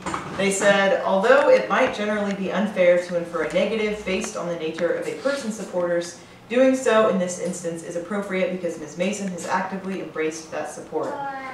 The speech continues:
What becomes apparent from a review of various internet postings is that the extremist community is populated by paranoid fanatics who confuse the prosecution of a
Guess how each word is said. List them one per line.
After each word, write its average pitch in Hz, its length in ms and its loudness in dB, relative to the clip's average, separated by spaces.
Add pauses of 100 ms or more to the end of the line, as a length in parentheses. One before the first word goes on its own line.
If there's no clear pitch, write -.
(120)
What 214 160 2
becomes 247 380 0
apparent 214 440 -2
from 190 120 -2
a 175 100 0
review 175 380 -4
of - 160 -6
various 185 400 -2
internet 160 400 -8
postings 202 640 -4 (280)
is 202 140 -2
that 233 100 0
the 214 160 -4
extremist - 760 -2
community 190 520 -4
is - 140 -8
populated 190 680 -2
by - 140 -2 (180)
paranoid 247 440 2
fanatics 170 580 -4 (340)
who 214 100 -4
confuse 208 380 -4
the 196 80 -8
prosecution 196 800 -2
of - 160 -6
a 170 60 -6